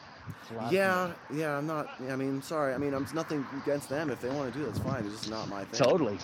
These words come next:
Speaker 1: Hey, do your thing.
Speaker 2: <laughs> Yeah, exactly. Um,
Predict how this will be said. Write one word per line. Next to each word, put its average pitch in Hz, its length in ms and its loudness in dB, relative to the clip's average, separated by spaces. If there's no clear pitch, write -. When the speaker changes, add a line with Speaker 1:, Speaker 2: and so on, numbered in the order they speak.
Speaker 1:
Hey, 139 260 6
do 123 120 4
your 165 140 6
thing. 170 360 2
Speaker 2:
<laughs> - 120 -4
Yeah, 226 160 6
exactly. 120 560 -4
Um, 120 400 2